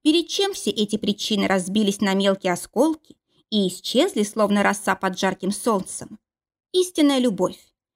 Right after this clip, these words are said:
Остальные проблемы казались и вовсе пустяками. К тому же для их решения будут другие дни, но остаток этого, как и вся ночь, принадлежали только им. Когда наступило утро,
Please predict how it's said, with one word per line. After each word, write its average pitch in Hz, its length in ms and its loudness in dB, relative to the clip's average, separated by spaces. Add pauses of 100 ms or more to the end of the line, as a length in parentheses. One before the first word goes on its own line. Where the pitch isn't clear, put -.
(180)
Остальные 196 540 0
проблемы 202 560 2
казались 185 540 0
и 214 80 -2
вовсе 185 320 -2
пустяками. 208 760 -4 (500)
К - 60 -20
тому 370 340 2
же 269 140 2
для 190 160 2
их 208 240 -4
решения 220 600 0
будут 185 320 2
другие 190 460 0
дни, 202 400 2 (300)
но 202 200 4
остаток 208 560 -2
этого, 240 460 0 (180)
как 196 200 -2
и 196 40 -2
вся 190 240 -4
ночь, - 440 -2 (200)
принадлежали 190 800 2
только 190 400 -2
им. 180 480 -2 (800)
Когда 339 280 2
наступило 190 600 0
утро, - 400 0